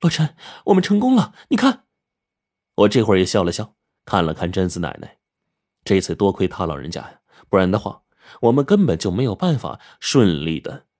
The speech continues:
除掉一只恶鬼。我抱着白程程在原地晃了好几圈，这会儿不等我们惊喜过去，另一声惨叫就传了出来。冰骷髅手中的铜针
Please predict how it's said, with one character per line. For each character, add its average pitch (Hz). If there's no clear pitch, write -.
除 90
掉 82
一 76
只 -
恶 71
鬼。 -
我 101
抱 107
着 95
白 98
程 90
程 -
在 87
原 90
地 95
晃 92
了 82
好 113
几 113
圈， 120
这 214
会 135
儿 143
不 180
等 156
我 110
们 110
惊 185
喜 82
过 208
去， -
另 127
一 104
声 180
惨 87
叫 -
就 -
传 -
了 65
出 -
来。 -
冰 123
骷 131
髅 120
手 92
中 120
的 98
铜 95
针 156